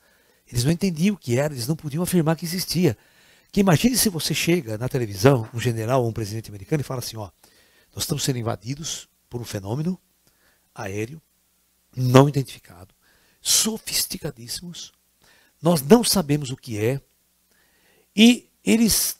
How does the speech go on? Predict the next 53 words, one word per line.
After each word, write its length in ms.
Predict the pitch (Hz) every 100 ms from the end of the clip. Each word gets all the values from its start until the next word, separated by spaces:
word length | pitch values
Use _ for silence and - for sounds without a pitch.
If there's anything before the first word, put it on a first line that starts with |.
| -
têm 180 | 214 214
uma 140 | 185
ciência, 360 | - 180 214 185
uma 80 |
tecnologia, 360 | 190 185 170 185
invadem 480 | 175 156 175 185 190
onde 180 | 190 -
quer 300 | - 190 202
e 120 | 208
nós 240 | 185 196
não 100 | 202
temos 200 | 214 196
controle 420 | 208 196 - 240
nenhum 340 | 233 240 202 240
sobre 280 | 202 220 220
eles." 420 | 214 190 131 -
Há 100 | -
o 60 | 262
pânico 400 | - 330 311 269
geral 360 | 202 208 202 254
da 100 | 262
humanidade. 500 | 233 185 175 202 143
Já 140 | 202
tava 200 | 226 233
com 100 | 233
medo 180 | 214 208
dos 100 | 185
russos. 320 | 247 294 - _ _ _
Você 120 | -
tem 140 | 240 254
que 40 |
entender 240 | 196 156 202
que 60 |
eles 80 | 214
tinham 140 | 208
medo 260 | 214 220 190
do 80 | 220
ataque 380 | 196 196 202 220
russo. 540 | 180 220 233 180 135 - - -
Era 160 | 170
a 20 |
Guerra 280 | 196 202 220
Fria, 340 | - - 208 226
o 40 |
início 360 | 165 147 143 139
da 60 |
Guerra 160 | 120 120
Fria. 360 | - 113 98 - _ _ _ _ _
Eles 80 | 127
estavam 180 | - 208
preparando 460 | 214 214 190 190 220
uma 120 | 226
guerra, 340 | 190 208 226